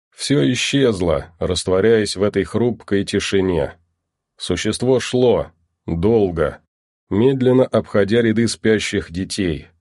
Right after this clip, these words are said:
На время задерживалось у коек, вглядываясь в мирные лица подростков. И безмятежное выражение их лиц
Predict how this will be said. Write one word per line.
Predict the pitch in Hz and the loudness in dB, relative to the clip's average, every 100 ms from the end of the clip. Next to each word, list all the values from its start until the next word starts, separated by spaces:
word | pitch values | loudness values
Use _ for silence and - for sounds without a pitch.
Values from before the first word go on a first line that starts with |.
| _ _ - | _ _ -4
На | 85 92 | 0 2
время | 131 147 131 | 2 2 2
задерживалось | 113 110 131 120 107 110 107 104 - | 2 2 2 2 0 0 2 0 0
у | 90 | -4
коек, | - 120 117 110 - - | -2 0 2 0 -4 -8
вглядываясь | 78 78 92 113 110 107 107 - | -6 -2 2 2 2 2 0 -4
в | 80 | -4
мирные | 85 92 107 104 104 104 | 0 0 2 2 2 2
лица | 90 87 92 - 92 | 2 -2 -6 -4 -4
подростков. | 90 87 90 85 - - - - - _ _ _ _ _ | 0 0 0 0 -4 -8 -10 -12 -18 _ _ _ _ _
И | - | -4
безмятежное | 82 98 117 120 151 131 127 120 | -2 0 0 0 0 2 2 4
выражение | 120 120 110 135 127 123 | 4 2 2 2 4 2
их | - 120 - | 0 -2 -2
лиц | 120 131 135 - | 0 0 0 -4